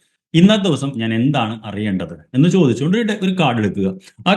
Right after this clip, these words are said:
കാർഡ് എടുക്കുമ്പോൾ ആ കാർഡ് തരുന്ന സന്ദേശം, ഉദാഹരണത്തിന് സൺ എന്ന് പറയുന്ന കാർഡാണ് കിട്ടിയിട്ടുള്ളതെങ്കിൽ, നമ്മൾ ഇതിൽ നോക്കുമ്പോൾ ഒരു ചെറിയ കുട്ടിയെ കാണാം, ഒരു സൂര്യന്റെ ഇത് കാണാം. അപ്പോ, ഈ കാർഡിന്റെ അർത്ഥം നിങ്ങൾക്ക് അറിയില്ലെങ്കിലും, ഇന്നത്തെ ദിവസം എന്താണ് ഞാൻ അറിയേണ്ടത് എന്ന് നോക്കി ആ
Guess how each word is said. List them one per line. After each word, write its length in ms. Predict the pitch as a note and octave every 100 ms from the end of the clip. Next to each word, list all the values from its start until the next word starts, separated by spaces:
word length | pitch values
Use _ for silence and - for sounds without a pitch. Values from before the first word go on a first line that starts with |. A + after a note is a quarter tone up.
| G#3
കാർഡ് 180 | F#3
എടുക്കുമ്പോൾ 500 | F3 E3 D#3+ C#3 E3+
ആ 40 | C3+ C3
കാർഡ് 300 | C3 B2 C#3+
തരുന്ന 200 | B2+ B2
സന്ദേശം, 460 | B2+ G#2 G2 D3
ഉദാഹരണത്തിന് 420 | B2+ C3 C3 B2+
സൺ 340 | C3+ - D#3+ F3+
എന്ന് 140 | B2+
പറയുന്ന 300 | B2 A2+ G#2+
കാർഡാണ് 420 | A#2 A2 G2 G#2 D#3
കിട്ടിയിട്ടുള്ളതെങ്കിൽ, 680 | D3+ A2+ G2+ G2 G2+ B2+ D#3 - _ -
നമ്മൾ 340 | C#3 D#3 E3
ഇതിൽ 200 | D3 C#3+ D#3
നോക്കുമ്പോൾ 480 | C#3+ G#2 G#2+ C3+ D3+
ഒരു 80 |
ചെറിയ 260 | C3+ C#3 B2+
കുട്ടിയെ 340 | C3 A#2 A#2
കാണാം, 460 | A2 G#2+ G2+ G2 F#2+
ഒരു 120 | A2+
സൂര്യന്റെ 440 | A#2 B2 A2+ A2+ A2+
ഇത് 120 | G#2
കാണാം. 340 | G2+ G2 G2 - _ _ -
അപ്പോ, 360 | C#3 F#3+ G#3 E3+
ഈ 100 | F#3
കാർഡിന്റെ 340 | G#3+ G3 G3
അർത്ഥം 340 | F#3 D#3 -
നിങ്ങൾക്ക് 280 | G3 F#3+ F#3
അറിയില്ലെങ്കിലും, 540 | E3+ D3 C3+ A#2+ D3+ D#3
ഇന്നത്തെ 220 | D3+ E3
ദിവസം 280 | F#3 F#3 F#3
എന്താണ് 340 | D3 D3+ E3+ E3
ഞാൻ 140 | D#3+
അറിയേണ്ടത് 500 | D#3 C3+ C3 B2 C#3
എന്ന് 280 | C#3+ C#3+ C#3
നോക്കി 320 | C3 G#2+ E3
ആ 80 | -